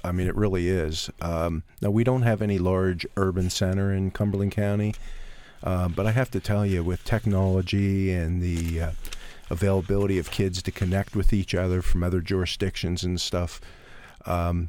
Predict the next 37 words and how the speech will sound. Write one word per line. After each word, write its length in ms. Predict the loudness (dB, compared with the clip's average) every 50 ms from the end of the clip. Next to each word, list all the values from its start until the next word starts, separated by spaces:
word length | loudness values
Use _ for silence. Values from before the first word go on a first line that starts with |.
| -2 0
we 160 | 2 2 2
really 640 | 2 2 4 4 4 4 4 2 2 2 0 0 0
have 240 | 0 0 0 0
experienced 600 | -2 -4 -4 -4 -2 -2 0 0 0 -2 -2 -4 -4
the 80 | -4
same, 680 | -4 -2 0 0 2 2 2 2 2 2 0 0 0 -2 -4 -8 -14 -18 -16 -10 -6
um, 560 | -4 -2 -2 -2 -2 -2 -4 -4 -4 -6 -10 -8 -4
range 480 | -2 0 2 2 2 2 2 0 0 0
of 180 | 0 0 -2
offenses 640 | -4 -4 -4 -2 -2 -2 -2 -2 -2 -2 -2 -2 -2
that 180 | -4 -4 -2 -2
you 140 | -2 0
would 160 | 0 -2 -2 -4
see 220 | -4 -2 -2 -4
just 260 | -2 -4 -6 -6 -6
about 300 | -4 -4 -2 -2 -2 0
anywhere. 480 | 0 0 0 0 0 -2 -2 -4 -4 -6 -8 -14 -20 -20 -20 -18 -10 -6
And 120 | -2 0
I 60 | 2
will 160 | 4 4 2 2
say 240 | 2 2 2 2
this, 320 | 2 2 0 0 -2 0 0
although 360 | 0 2 2 2 2 0 0
the 100 | 0 0
volume 440 | 0 2 2 2 4 4 4 4 2
is 140 | 2 2 2
in 140 | 4 4
the 140 | 4 4 2
adult 320 | 2 2 0 0 0 -2 -2
criminal 300 | 0 2 2 2 2 2
justice 380 | 2 2 0 0 -2 -4 -2
system 460 | 0 0 -2 -2 -2 -2 0 0 2
in 120 | 2 0 2
terms 340 | 2 2 2 2 2 0 0
of 80 | 0
the 120 | 2 2 2
opioid 540 | 2 2 2 2 2 2 2 2 0 -2